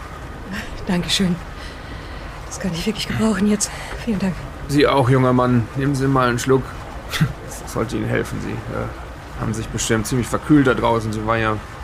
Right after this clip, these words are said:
Speaker 2: wie lange waren Sie da, äh, im Sturm auf dem Meer? Ich weiß gar nicht, bis, bis wir Sie rausgefischt haben. Waren schon ein paar Minuten, was?
Speaker 1: Das ist wirklich, äh, also ich habe jedes Zeitgefühl verloren in dem Sturm.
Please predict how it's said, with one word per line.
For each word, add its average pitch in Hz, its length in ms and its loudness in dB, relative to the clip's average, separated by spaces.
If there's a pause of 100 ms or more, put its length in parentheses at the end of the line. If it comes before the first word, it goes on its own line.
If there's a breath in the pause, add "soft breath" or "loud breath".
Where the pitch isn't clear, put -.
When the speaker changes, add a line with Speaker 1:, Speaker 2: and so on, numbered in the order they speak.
(1080)
Speaker 2:
wie 113 80 0
lange 120 220 6
waren 143 180 6
Sie 151 240 6 (240)
da, 135 200 2
äh, 127 580 -6
im 117 80 -4
Sturm 127 320 4
auf 113 100 2
dem 113 120 -2
Meer? 110 180 2
Ich 101 120 -4
weiß 107 220 -4
gar 117 80 -4
nicht, 107 160 -6
bis, 117 100 -8 (160)
bis 104 140 -4
wir 117 80 0
Sie 110 60 4
rausgefischt 120 520 0
haben. 104 260 2
Waren 113 180 2
schon 131 220 0
ein 131 60 -2 (280)
paar 110 80 -2
Minuten, 117 420 0
was? 120 200 0 (1000 loud breath)
Speaker 1:
Das 202 200 -2
ist - 120 -4
wirklich, 202 360 -6 (180)
äh, 208 220 -2 (420)
also 190 260 -2
ich 185 160 -2
habe 196 80 0
jedes 185 320 0
Zeitgefühl 214 460 0
verloren 185 500 2
in 180 80 -2
dem 170 140 -4
Sturm. 190 220 -4